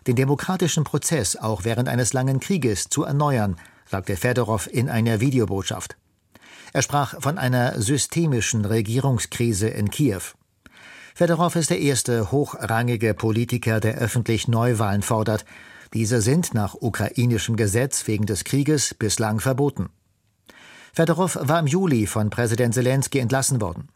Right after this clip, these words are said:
Hintergrund war dem Vernehmen nach ein Richtungsstreit in der Kriegsführung. Anschließend hatte es Demonstrationen für die Wiedereinsetzung Fedorows gegeben.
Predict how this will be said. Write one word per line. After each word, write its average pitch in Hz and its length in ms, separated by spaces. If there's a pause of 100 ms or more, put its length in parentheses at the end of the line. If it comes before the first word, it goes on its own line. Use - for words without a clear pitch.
(120)
Hintergrund 135 640
war 123 180
dem 120 220
Vernehmen 127 400
nach 120 180
ein 117 180
Richtungsstreit 110 840
in 113 100
der 123 140
Kriegsführung. 101 600 (580)
Anschließend 135 640
hatte 131 240
es 127 180
Demonstrationen 127 920 (240)
für 139 140
die 143 160
Wiedereinsetzung 113 800
Fedorows 110 480
gegeben. 101 420